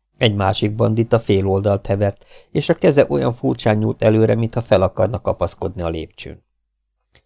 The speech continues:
King és fegyvertársai néhány perc múlva megérkeztek a farmra. A fiatal serif megszokta küzdelmes pályáján a halottakat, de a lépcsőn heverő holttestek az ő idegeit is megborzongatták.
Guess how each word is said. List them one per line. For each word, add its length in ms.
King 300
és 160
fegyvertársai 800
néhány 400
perc 260
múlva 260
megérkeztek 680
a 60
farmra. 560
A 60
fiatal 480
serif 360
megszokta 480
küzdelmes 600
pályáján 600
a 60
halottakat, 640
de 100
a 40
lépcsőn 420
heverő 320
holttestek 720
az 120
ő 140
idegeit 600
is 120
megborzongatták. 1160